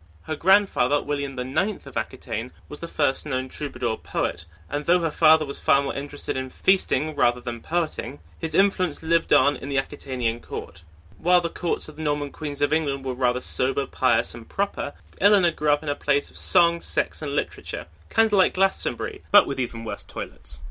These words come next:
Her grandfather's poetry describes the court rather well.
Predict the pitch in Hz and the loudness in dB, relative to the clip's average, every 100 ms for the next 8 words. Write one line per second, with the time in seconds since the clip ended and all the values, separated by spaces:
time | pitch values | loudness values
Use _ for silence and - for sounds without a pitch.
0 | - - - - 165 165 190 214 - 190 | -10 -14 -16 -6 -4 2 2 2 0 0
1 | 170 - 170 165 - - 160 156 - 165 | 0 -8 0 0 0 -4 -4 -4 -2 2
2 | 165 165 160 - 143 - 120 123 135 135 | 2 2 -8 -2 -2 2 2 2 2 0
3 | 110 | 0